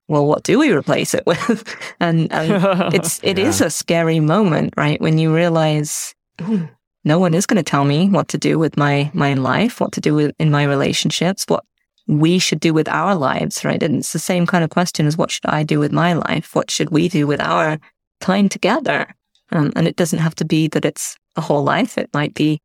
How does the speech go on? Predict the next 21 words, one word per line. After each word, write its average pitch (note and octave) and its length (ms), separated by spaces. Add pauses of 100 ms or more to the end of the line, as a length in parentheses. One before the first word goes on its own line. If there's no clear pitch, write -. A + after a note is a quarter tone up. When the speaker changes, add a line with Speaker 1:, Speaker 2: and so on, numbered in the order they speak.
(520)
Speaker 1:
you D#3 80
know, D#3 240 (120)
<laughs> - 140
a B3+ 60
shorter, B3 480
shorter A#3 260
period G#3 380
of F3+ 80
time. B3 360
It - 60
might E3+ 220
not F3+ 200
be F3 320 (320)
a D#3+ 100
grand D3+ 300
project. G3+ 540
It - 80
might D#3 220
just D#3 220
be D#3+ 180
what D#3+ 200